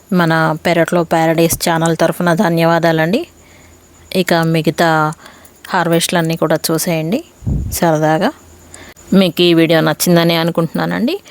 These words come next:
నచ్చితే ఒక లైక్ ఇవ్వండి తప్పకుండా. అలాగే మీ బంధువులకి, స్నేహితులకి షేర్ చేయండి. గార్డెన్ అనేది ఇలా చేసుకుంటే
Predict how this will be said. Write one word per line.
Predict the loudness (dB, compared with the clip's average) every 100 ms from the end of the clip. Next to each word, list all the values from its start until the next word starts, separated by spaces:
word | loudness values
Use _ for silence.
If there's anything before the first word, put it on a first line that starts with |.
| -20 -6
నచ్చితే | -6 -4 -2 0 2
ఒక | 0 0
లైక్ | 0 0 0
ఇవ్వండి | 0 2 0
తప్పకుండా. | -2 -4 -4 -2 0 -2 -4 -20 -20 -20 -10 -2
అలాగే | 0 2 2
మీ | 2
బంధువులకి, | 2 2 2 2 0 -2
స్నేహితులకి | 0 -2 -2 -4 -4 -2 -2
షేర్ | -2 -4 -4
చేయండి. | -4 -2 -4 -8 -14 -20 -20 -20 -20 -20 -20 -8 -2 0
గార్డెన్ | 0 0 0
అనేది | 2 0 0 2 0 0 -6
ఇలా | -4 0 2 2 0
చేసుకుంటే | -2 0 -2 2 0